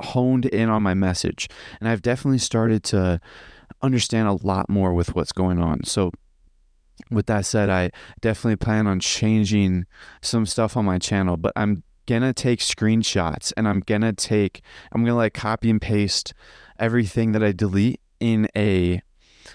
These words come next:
Google Doc, because I still want you guys to be able to see my journey.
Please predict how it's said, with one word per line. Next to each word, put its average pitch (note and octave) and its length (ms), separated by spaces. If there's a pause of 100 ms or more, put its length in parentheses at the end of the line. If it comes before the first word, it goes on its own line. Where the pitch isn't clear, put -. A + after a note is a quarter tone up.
(440)
Google A#2+ 280
Doc, G2 480
because A2 260
I A2+ 120
still B2+ 460
want A2+ 260
you G#2+ 80
guys G#2 260
to - 80
be G#2+ 80
able F#2+ 160
to F#2 40
see F#2+ 560 (340)
my F#2+ 180
journey. F2+ 540